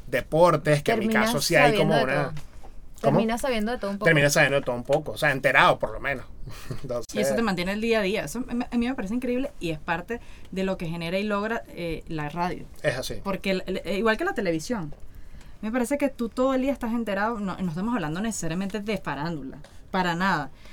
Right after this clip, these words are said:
Speaker 3: sino que es el día a día. Yo en estos días que, que estuve invi-, invitada con ustedes, que están hablando de, de Game of Thrones, no, de la... De la
Speaker 1: House of the Dragon.
Speaker 3: la nueva, que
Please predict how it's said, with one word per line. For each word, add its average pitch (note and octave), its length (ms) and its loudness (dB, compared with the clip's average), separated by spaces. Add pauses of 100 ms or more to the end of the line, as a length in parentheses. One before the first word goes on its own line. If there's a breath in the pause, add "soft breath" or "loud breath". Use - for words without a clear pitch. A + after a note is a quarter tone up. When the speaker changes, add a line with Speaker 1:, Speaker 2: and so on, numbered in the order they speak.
(120)
Speaker 3:
sino G3+ 220 -4
que G3+ 100 -2
es G#3+ 40 2
el A3+ 80 -2
día A#3+ 140 0
a A#3 40 2
día. A#3 120 4
Yo G#3 100 0
en G#3 60 0
estos B3 180 -4
días C4 160 2
que, B3 200 -2
que G#3 60 -4
estuve G3+ 180 -2
invi-, A#3+ 260 -2
invitada G3 420 0
con B3 100 0
ustedes, A3 380 -2
que - 60 -12
están F#3 200 -6
hablando G3+ 420 -2
de, F#3 480 -2 (340)
de G3 400 -4
Game G3 160 -2
of G#3+ 80 -8
Thrones, A3+ 220 -4
no, F3+ 200 -2
de D#3+ 60 -4
la... D#3+ 500 -4
De D#3+ 120 -4
la D3+ 60 10
Speaker 1:
House C#3+ 120 6
of D3+ 120 4
the D#3 80 4
Dragon. A2+ 320 -2 (160)
Speaker 3:
la G3+ 180 2
nueva, G3 340 0 (200)
que F3+ 240 -2